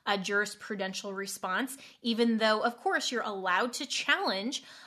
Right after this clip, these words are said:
uh, issues and make challenges in court, but there is a rule that is called non-justiciability,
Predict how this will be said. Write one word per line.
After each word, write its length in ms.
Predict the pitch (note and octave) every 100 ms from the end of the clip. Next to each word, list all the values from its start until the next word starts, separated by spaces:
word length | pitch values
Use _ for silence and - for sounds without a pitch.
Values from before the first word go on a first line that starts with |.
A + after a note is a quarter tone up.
| -
uh, 220 | A3+ A3 G#3+
issues 520 | B3+ C#4 D#4+ D4+ D4
and 180 | A3+ G#3+
make 180 | G#3+ A#3+
challenges 540 | - B3+ A#3+ A3+ G#3
in 240 | - G#3+ G3+
court, 400 | - C#4+ A3+ G#3+
but 120 | G#3+
there 160 | A3 G#3
is 240 | B3 B3+
a 100 | D4+
rule 460 | A3+ A3 A3 A3 G#3+
that 120 | G#3
is 120 | G3+
called 300 | - G#3 F#3+
non-justiciability, 1400 | G3 G3 A3 A3 G#3 G3 - G#3 G3+ G3 G3 F#3+ F#3 D#3